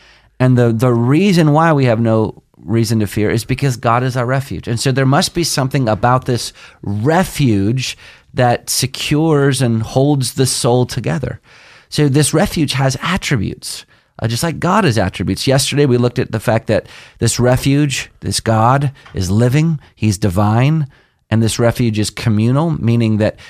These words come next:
we share this refuge together as a church. So let's continue today. So fourthly, we're looking at the fact that this refuge is our strength. He says, "God is our refuge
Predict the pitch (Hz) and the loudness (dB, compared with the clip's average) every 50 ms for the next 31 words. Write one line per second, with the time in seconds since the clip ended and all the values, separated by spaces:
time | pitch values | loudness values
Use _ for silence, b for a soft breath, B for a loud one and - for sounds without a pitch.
0 | B B - 110 113 107 - - - 127 110 113 117 117 113 - - 110 110 - | B B -2 0 0 0 0 0 2 2 2 2 2 0 0 0 0 0 0 0
1 | - 117 107 - - - 117 90 98 104 101 - 143 147 117 92 92 92 - - | 0 -2 -2 -2 -4 -4 -4 -2 0 -2 0 0 0 0 0 -2 -4 -4 -4 -2
2 | - - 143 - - - - B B B B B B - - 139 135 127 - 143 | -2 -2 -4 -6 -8 -12 -14 B B B B B B -4 -2 0 0 2 2 0
3 | 165 - - - - 175 156 147 170 160 147 127 - - 139 131 104 - B B | -2 -2 -2 -2 0 0 0 2 0 2 0 0 0 0 0 0 0 -2 B B
4 | B B B - - 139 127 - - - - - - - - - - 156 175 220 | B B B -2 -2 0 0 -2 -4 -10 -20 -20 -18 -16 -14 -8 -4 0 0 0
5 | 214 - - - 127 120 113 113 117 120 123 131 - 117 117 - - 120 - - | 0 -2 -2 -2 -2 0 0 0 -2 -2 -2 -4 -4 -6 -6 -6 -6 -6 -4 -2
6 | 117 113 - - 110 - - 139 131 - 123 113 120 139 131 - 127 120 113 113 | -2 -2 -2 -4 -6 -4 -4 -4 -4 -2 -2 0 0 -2 -2 -2 -2 0 0 -2
7 | 110 - - - 110 123 120 120 117 107 - - - _ _ _ _ _ _ - | -2 -6 -8 -4 -2 -2 0 0 -2 -2 -6 -8 -12 _ _ _ _ _ _ -6
8 | - 113 113 110 107 104 - - - - - - - - 110 113 127 147 156 131 | -2 0 2 2 0 0 -2 -4 -6 -6 -8 -10 -10 -8 -4 -2 0 0 0 0
9 | 92 - - - - - - - - - b b b b b b b - 127 127 | -2 -4 -8 -12 -16 -14 -14 -14 -18 -20 b b b b b b b -2 0 0
10 | 117 - 143 123 120 117 107 - 127 131 139 139 131 98 131 123 135 120 107 110 | 0 2 2 2 0 0 -2 -2 -2 -2 0 0 0 0 0 2 2 2 2 2
11 | 113 120 120 - 120 120 123 123 123 113 - | 0 0 -2 -2 -4 -2 0 0 -2 -2 -4